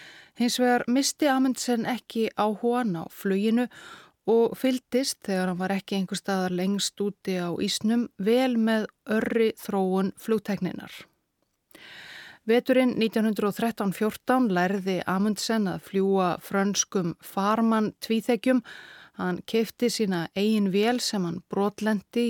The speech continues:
í síðasta flugtímanum fyrir lokaprófið, en fékk blessunarlega afnot af annarri vél, þreytti prófið og fékk grunnflugréttindi í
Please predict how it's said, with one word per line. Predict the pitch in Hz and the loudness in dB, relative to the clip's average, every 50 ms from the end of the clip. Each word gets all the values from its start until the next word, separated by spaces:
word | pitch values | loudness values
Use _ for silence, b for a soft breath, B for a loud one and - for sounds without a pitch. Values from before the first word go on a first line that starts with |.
| 208 180 | 0 -2
í | |
síðasta | 165 - - 196 208 202 196 196 175 - - - 202 196 190 - | -2 -2 -2 0 0 2 0 0 -2 -4 -4 0 0 2 2 0
flugtímanum | - - 214 220 220 - - - 233 226 220 214 214 220 214 208 | -2 -2 -2 -2 -2 -2 -4 -2 0 0 2 2 2 2 2 0
fyrir | 190 - 214 214 202 208 208 190 - - | 0 0 0 0 2 0 0 -2 -2 -4
lokaprófið, | 208 214 226 - 233 - - 233 226 226 240 247 - B B B B B B B B B B B B | -4 -2 0 -2 -2 0 0 2 4 4 4 2 0 B B B B B B B B B B B B
en | _ 233 233 233 233 233 226 - | _ 2 2 4 4 2 2 0
fékk | - - - 277 254 - - - - - | -2 0 0 0 0 -2 -6 -14 -6 -2
blessunarlega | 233 240 - - 254 240 254 254 254 254 262 262 254 247 208 185 | -2 0 0 0 2 2 2 2 2 2 2 4 2 2 2 2
afnot | 190 190 220 220 220 214 208 - - - | 2 2 2 2 0 0 -4 -6 -8 -10
af | 165 180 - | -10 -8 -4
annarri | - 185 196 196 196 196 190 196 185 | -2 0 2 2 2 2 0 0 2
vél, | 202 220 240 240 240 - _ - | 2 2 2 0 -4 -10 _ -12
þreytti | - - 262 269 254 - 269 | -4 -2 0 0 0 -2 -4
prófið | - - 226 208 208 196 196 214 214 208 190 185 180 190 | -4 -2 -2 0 0 2 2 2 2 2 0 -2 -2 0
og | 185 190 - | 0 -2 -2
fékk | - - 220 208 196 - - - - _ | -4 -4 -4 -4 -4 -6 -10 -16 -20 _
grunnflugréttindi | _ - 196 196 220 226 247 247 - - - - 208 214 214 220 220 220 196 - - 220 208 196 - - 208 | _ -4 -2 0 2 2 2 0 -2 -6 -8 -4 0 0 2 2 0 0 -2 -2 -2 -2 -2 -2 -2 0 0
í | 202 202 202 190 | 2 2 2 0